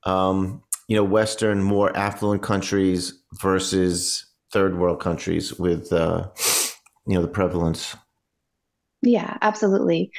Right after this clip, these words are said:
Speaker 2: So the rate has certainly been going up over time. In, like, two thousand, it was one in fifty-four, um, or sorry, one in hundred and fifty. And then in twenty sixteen,
Speaker 1: Oh, wow.
Speaker 2: it was one in fifty-four. And now it's at one in forty-four.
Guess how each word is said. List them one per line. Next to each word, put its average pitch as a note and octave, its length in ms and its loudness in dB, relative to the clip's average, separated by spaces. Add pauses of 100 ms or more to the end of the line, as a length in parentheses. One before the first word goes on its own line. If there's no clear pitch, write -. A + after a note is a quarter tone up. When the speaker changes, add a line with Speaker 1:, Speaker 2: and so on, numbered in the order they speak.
(200)
Speaker 2:
So A#3+ 140 2
the A#3 60 4
rate A#3 200 4
has G#3+ 240 2
certainly G3+ 340 2
been F#3 200 4
going F3+ 500 2
up F#3 240 0
over F3 240 0
time. F3 680 2 (420)
In, G3 60 4
like, F3+ 200 2
two G#3 120 2
thousand, F3+ 640 2
it - 260 -2
was F3 420 0
one F3+ 200 4
in E3+ 100 4
fifty-four, E3+ 1160 0
um, D#3 500 0
or G3+ 60 2
sorry, F#3+ 200 0
one F3 180 2
in E3+ 80 4
hundred F3 260 0
and E3 100 -4
fifty. - 400 -2
And E2+ 120 2
then E2+ 80 2
in - 80 0
twenty - 180 -2
sixteen, F#2 180 0
Speaker 1:
Oh, F#2 200 2
wow. E3+ 40 4
Speaker 2:
it E3+ 80 2
was E3+ 140 -2
one D3+ 160 2
in F3+ 80 2
fifty-four. D#3 640 0
And D#3+ 160 -4 (240)
now E3+ 160 2
it's F3+ 140 -2
at - 240 -2
one F3+ 240 4
in F3 140 2
forty-four. D#3+ 760 0